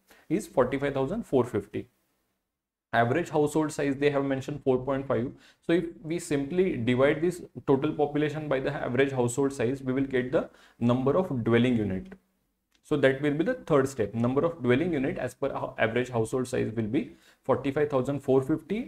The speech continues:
divided by four point five. So ten thousand and hundred will be the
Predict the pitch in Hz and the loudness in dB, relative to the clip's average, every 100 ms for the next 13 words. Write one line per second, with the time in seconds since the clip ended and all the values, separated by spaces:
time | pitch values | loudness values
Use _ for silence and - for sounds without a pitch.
0 | 185 117 117 120 180 - 127 120 107 113 | -4 -2 0 0 -4 0 0 0 -4 -4
1 | 104 101 143 139 - 151 170 165 160 180 | -2 -2 -4 -2 0 0 0 -2 0 -2
2 | 208 - _ - 135 127 127 123 120 143 | -4 -12 _ -6 -4 -4 -2 0 2 2
3 | 143 139 127 131 165 | 2 0 0 0 -2